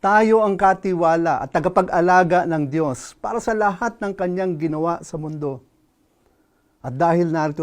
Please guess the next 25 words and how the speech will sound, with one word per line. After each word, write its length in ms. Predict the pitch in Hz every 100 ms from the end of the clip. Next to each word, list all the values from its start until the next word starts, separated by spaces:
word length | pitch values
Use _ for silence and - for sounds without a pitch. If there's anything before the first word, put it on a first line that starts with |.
| 151
tayo 240 | 156 160
sa 160 | 156 156
Pilipinas, 800 | 135 127 202 208 131 175 - - _ _ _
ito 240 | 175 175
ang 160 | 147 135 -
area 320 | 147 151 156
of 160 | - 127
responsibility 880 | 123 - 123 117 123 113 110 117
natin. 480 | 110 90 90 82 117 _ _ _ _ _ _ _ _ _ _ _ _ -
Ang 160 | 190 170
gobyerno 560 | 170 160 175 175 175
ang 20 | 190
instrument 480 | 165 - 156 147 151
natin 400 | 139 135 185 160
para 240 | 127 127 120
pamahalaan 720 | 131 131 131 131 135 139 151
at 80 | 127 127
alagaan 560 | 123 123 123 127 113
ang 80 | 123
yaman 400 | 139 131 131 135
ng 80 | 131
kalikasan 640 | 127 123 120 123 117 120
sa 240 | 123 135 113
ating 160 | 127
bansa. 480 | 117 104 107 - 92